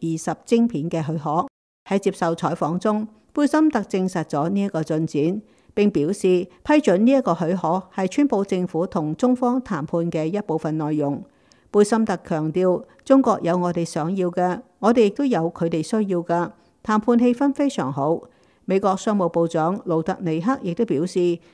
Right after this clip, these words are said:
八月初將會舉行更大規模嘅對話，到時候佢、貝森特同貿易代表格里爾將聯手出擊。路透社報道，川普喺卡內基梅隆大學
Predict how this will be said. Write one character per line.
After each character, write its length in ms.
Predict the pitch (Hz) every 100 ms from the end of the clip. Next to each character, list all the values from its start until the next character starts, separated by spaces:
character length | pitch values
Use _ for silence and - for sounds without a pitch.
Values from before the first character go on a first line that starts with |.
| _
八 140 | - 247
月 160 | 208
初 260 | 208 285 277
將 180 | 285 277
會 120 | 214
舉 180 | 180 180
行 260 | 175 156 156
更 220 | 180 175
大 160 | 170 165
規 200 | - 202
模 160 | 156
嘅 140 | 147 156
對 180 | 170
話， 280 | 170 165 165 - _ _ _ _
到 120 | -
時 200 | 254 247
候 300 | 180 190 185 -
佢、 340 | - 190 202 226 -
貝 120 | 233
森 220 | 240 294 285
特 260 | 180 170 - _ -
同 240 | 196 180
貿 160 | 196 196
易 140 | 196
代 280 | 185 175 160
表 260 | 160 151 202
格 180 | 202 185 151
里 420 | 170 151 160 175
爾 60 | 208
將 240 | - 233 202
聯 160 | 147
手 180 | 143 147
出 140 | -
擊。 280 | 190 - 196 - _ _ _ _ _ _ _
路 180 | 247 240
透 160 | 240
社 140 | 233 214
報 280 | 214 208
道， 360 | 202 175 175 - - _
川 220 | - 247
普 180 | 247 196
喺 280 | 196 185 196
卡 180 | 220 247
內 240 | 220 180
基 320 | 180 226 233
梅 220 | 233 170
隆 200 | 165 160 170
大 180 | 180 175
學 220 | 180